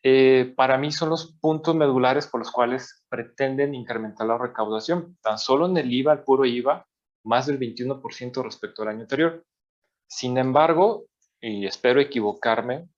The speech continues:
yo no creo que lleguen a esas expectativas de crecimiento, toda vez que va saliendo de un, eh, año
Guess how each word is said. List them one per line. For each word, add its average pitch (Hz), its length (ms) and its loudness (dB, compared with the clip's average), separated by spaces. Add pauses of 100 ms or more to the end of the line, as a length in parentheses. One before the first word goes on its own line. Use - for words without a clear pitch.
(120)
yo 113 240 -6
no 160 260 -2
creo 143 260 2
que 143 140 -10
lleguen 135 320 -4
a 131 40 -6
esas 131 280 -12
expectativas 117 760 -10
de 135 100 -4
crecimiento, 143 760 -4 (480)
toda 160 240 4
vez 185 200 2
que 170 100 0
va 143 120 2
saliendo 147 400 -2
de 147 100 0
un, 151 440 -6
eh, 107 460 -4
año 127 640 0